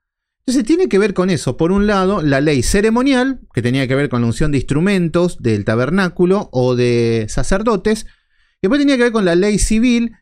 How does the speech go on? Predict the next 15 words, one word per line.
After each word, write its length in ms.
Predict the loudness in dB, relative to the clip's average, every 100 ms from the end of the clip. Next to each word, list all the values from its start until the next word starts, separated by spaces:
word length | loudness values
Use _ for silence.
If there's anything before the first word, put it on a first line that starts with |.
| _
que 120 | 0
era 220 | 2 0 0
para 180 | 0
elegir 580 | 2 2 2 2 0 0 -2
a 100 | 0
los 200 | 2 2
reyes. 520 | 0 -2 -2 -4 -8 -14 -14 -16 _ _ _ _
¿Estamos 320 | -4 0 0
bien? 320 | 0 0 -2 -8 _ -12 -6
Estos 280 | -2 -2
pastorcetes 640 | 0 -2 0 0 0 0 0
que 80 | 0
estamos 300 | 0 0 2
viendo 240 | 2 2
acá, 420 | 0 0 0 -2